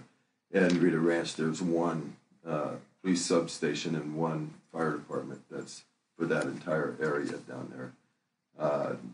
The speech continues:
we, we need to look at that. We need to, we need to do more smart growth in Tucson, and we're moving through.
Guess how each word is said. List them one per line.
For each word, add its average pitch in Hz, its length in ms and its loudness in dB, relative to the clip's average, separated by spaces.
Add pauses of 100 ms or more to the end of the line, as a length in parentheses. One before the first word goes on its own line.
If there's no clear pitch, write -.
we, 87 80 6
we 85 240 2
need 85 180 4
to 85 80 2
look 82 240 2
at - 140 -8
that. 80 360 2
We 78 120 -4
need 80 240 -2
to, 78 160 -4 (580)
we 104 80 6
need 113 220 8
to 104 60 4
do 98 180 6
more 90 360 6
smart 85 600 2
growth 76 360 0 (560)
in 73 320 -8
Tucson, 71 580 -6 (380)
and 76 300 -6
we're 80 80 -4
moving 82 400 2
through. 80 400 4